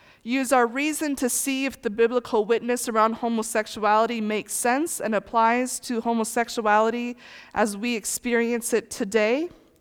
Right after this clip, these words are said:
and whether or not our experiences of homosexual Christians impacts our conversation. Are you ready to dig into the Bible now?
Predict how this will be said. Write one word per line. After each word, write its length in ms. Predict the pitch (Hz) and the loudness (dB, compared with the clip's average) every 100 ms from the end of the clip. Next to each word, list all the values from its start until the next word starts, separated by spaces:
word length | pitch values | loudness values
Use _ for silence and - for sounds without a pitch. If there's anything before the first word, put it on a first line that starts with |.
| _ _ _ _ _ _ _ _ - | _ _ _ _ _ _ _ _ -4
and 160 | 247 | -2
whether 260 | 254 269 294 | 0 0 0
or 40 | |
not 240 | 269 247 247 | 2 2 2
our 120 | 226 | 2
experiences 680 | 220 - - 254 254 240 233 | 0 -6 -4 0 0 0 -2
of 140 | 226 220 | -2 0
homosexual 680 | 233 226 - 226 - 233 | 0 0 0 -2 0 -2
Christians 800 | 220 - 220 - 202 190 208 - - | -2 -4 -4 -2 -2 -2 -4 -8 -4
impacts 720 | 226 233 - 196 175 - - | 0 0 0 -2 -2 -4 -6
our 140 | - 196 | -2 -2
conversation. 960 | - 190 185 196 - 170 - - - - _ _ _ _ _ _ _ _ _ _ _ _ _ _ _ _ _ _ _ _ _ _ _ _ _ | -2 -4 -2 -2 -2 -4 -4 -6 -8 -14 _ _ _ _ _ _ _ _ _ _ _ _ _ _ _ _ _ _ _ _ _ _ _ _ _
Are 80 | 240 | -2
you 160 | 269 269 | 0 4
ready 260 | 269 277 | 4 2
to 100 | 269 | -2
dig 220 | 240 254 262 | -4 -2 -2
into 220 | 247 262 | -2 0
the 80 | 247 | 2
Bible 320 | 247 254 254 | 2 2 0
now? 340 | 262 262 277 | -2 -2 -6